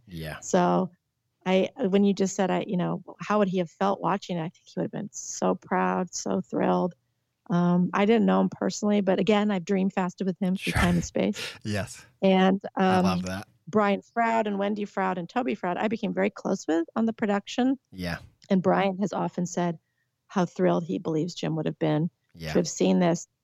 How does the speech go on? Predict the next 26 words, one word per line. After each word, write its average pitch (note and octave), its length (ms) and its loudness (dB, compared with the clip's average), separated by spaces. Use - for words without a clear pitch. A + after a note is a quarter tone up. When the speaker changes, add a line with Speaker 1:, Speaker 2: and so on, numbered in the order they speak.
Speaker 2:
And G3 180 4
Jim A#3+ 260 6
was G3+ 300 4
so - 500 -8
far F3+ 300 -6
ahead F#3+ 320 -2
in G#3 80 0
his F#3+ 220 -4
thinking. F#3+ 320 -2
He F#3 60 0
took - 180 -2
major, G#3 580 4
bold F3+ 320 0
risks, E3+ 440 -4
and F3 140 0
we G#3 160 2
did G#3 160 4
as G3+ 160 2
well, D#3+ 460 0
Speaker 1:
Yeah. F#2+ 200 -6
Speaker 2:
even C4+ 140 2
remaking G3+ 520 2
this. - 180 -8
Speaker 1:
Sure. G#2 400 -6
Speaker 2:
And, F#3+ 460 4
um, F#3 500 0